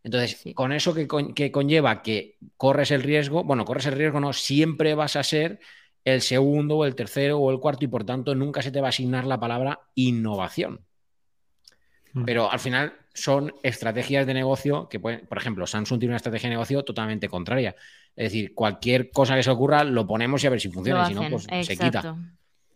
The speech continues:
Speaker 2: Ujú.
Speaker 1: ¿Vale? Pasa a mí,
Speaker 2: Apple es
Speaker 1: o
Speaker 2: más
Speaker 1: sea, que
Speaker 2: perfeccionista.
Speaker 1: yo creo que Samsung lo ha hecho con un millón de cosas y, por
Speaker 2: Mm.
Speaker 1: ejemplo, con el teleobjetivo este famoso de los cien o doscientos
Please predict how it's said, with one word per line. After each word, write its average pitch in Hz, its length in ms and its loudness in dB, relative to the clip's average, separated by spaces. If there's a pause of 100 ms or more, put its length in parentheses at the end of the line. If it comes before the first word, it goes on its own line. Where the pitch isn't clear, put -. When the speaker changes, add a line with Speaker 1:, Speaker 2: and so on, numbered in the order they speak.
(140)
Speaker 2:
Ujú. 165 320 -6 (520)
Speaker 1:
¿Vale? 123 300 0
Pasa 123 240 4
a 208 240 2
mí, 247 80 4
Speaker 2:
Apple 202 140 8
es 190 100 2
Speaker 1:
o 190 40 2
Speaker 2:
más 202 120 6
Speaker 1:
sea, 220 80 2
que 220 60 2
Speaker 2:
perfeccionista. 170 840 -2 (840)
Speaker 1:
yo 113 120 -4
creo 143 120 0
que 143 100 2
Samsung 151 300 0
lo 135 60 6
ha 117 40 6
hecho 107 160 -2
con 113 100 0
un 135 100 0
millón 135 220 0
de 127 100 -2
cosas 151 400 0 (320)
y, 120 200 -4
por 110 160 0
Speaker 2:
Mm. - 20 2
Speaker 1:
ejemplo, 104 440 0
con 104 320 -2
el 104 260 -4
teleobjetivo 113 560 0
este 135 180 -2
famoso 127 360 -2
de 120 300 0
los 113 280 -4
cien 120 400 -2
o 113 80 -4
doscientos 107 580 -6